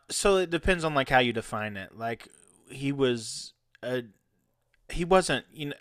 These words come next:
I don't think there was a blur between any part of Andy's life. Like, it was all, like,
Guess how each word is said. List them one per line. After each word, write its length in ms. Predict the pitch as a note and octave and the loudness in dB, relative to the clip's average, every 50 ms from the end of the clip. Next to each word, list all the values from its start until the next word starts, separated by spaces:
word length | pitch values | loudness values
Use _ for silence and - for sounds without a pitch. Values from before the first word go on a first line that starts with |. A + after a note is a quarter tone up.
| _ - | _ -6
I 100 | - C#3+ | -2 0
don't 160 | D3+ F3+ F3+ | 0 0 -2
think 200 | - - E3+ D#3+ | -4 -6 -8 -2
there 120 | - D#3+ C#3+ | 0 0 0
was 180 | C#3 C#3 B2 | 0 -2 -2
a 140 | B2+ A#2+ A#2 A2+ - _ _ _ | -4 -6 -6 -8 -14 _ _ _
blur 640 | D3 C#3 C3 C3+ B2+ C3+ C3+ C3 B2+ A#2+ A2+ A2 | -18 -14 -12 -6 -2 0 0 2 2 0 0 -2
between 720 | G#2+ A2 A2+ A#2+ A2 - - C3+ B2 A#2+ A#2 A#2 A#2 A2+ A2+ G2+ _ _ - - - _ _ _ _ _ _ | -6 -10 -12 -14 -12 -12 -12 -10 -10 -8 -8 -8 -10 -12 -14 -16 _ _ -20 -20 -20 _ _ _ _ _ _
any 200 | - B2+ C3+ C3+ | -6 -4 -4 -4
part 300 | C3+ - - B2+ B2 A#2+ | -4 -2 0 0 2 2
of 160 | A#2+ A#2 A2+ | 0 0 0
Andy's 460 | A#2 A#2 A2+ A#2 A#2 A2 A2+ A2 A2 A2+ | -2 -2 -4 -6 -8 -8 -8 -8 -8 -8
life. 440 | A#2 G#2 G2+ G2 F#2 F2 F2+ - - | -8 -8 -8 -8 -10 -12 -14 -12 -10
Like, 220 | B2+ A2+ A2+ - | -10 -10 -8 -10
it 140 | B2+ A#2+ F#2+ | -10 -10 -10
was 260 | G#2 A#2 A#2+ A#2+ A#2+ | -8 -8 -8 -6 -6
all, 560 | B2+ A#2+ A#2+ A#2 A#2 A2+ A2+ A2+ A2 A2 A2 | -4 -4 -2 -2 -2 -4 -4 -6 -6 -8 -10
like, 400 | A2+ A2+ G#2+ G#2 G#2+ G#2+ - - | -10 -12 -12 -12 -14 -14 -16 -20